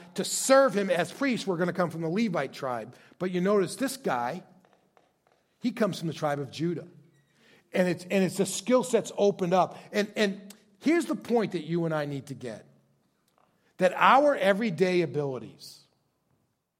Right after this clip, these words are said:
are things that God has always intended to use for eternal purposes. These guys,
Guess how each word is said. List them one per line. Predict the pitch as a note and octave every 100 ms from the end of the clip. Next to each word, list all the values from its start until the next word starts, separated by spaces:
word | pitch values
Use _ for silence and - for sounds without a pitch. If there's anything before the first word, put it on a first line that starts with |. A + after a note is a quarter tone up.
| _ _ -
are | D#3+
things | G#3 G#3 E3
that | F3+ C3
God | F3 F3
has | D#3+ C3
always | - E3 F3+ F3+ D#3
intended | D3 - D#3 C#3+ C3+
to | C3+
use | B2+ B2 C3 A#2
for | - B2
eternal | A2+ A2 A#2+ A#2 A2 - _ _ _ _
purposes. | A#2 G2 A2 - G2+ - _ _ _ _ _ _ _ _ _ _ _
These | A#3 G#3
guys, | F#3+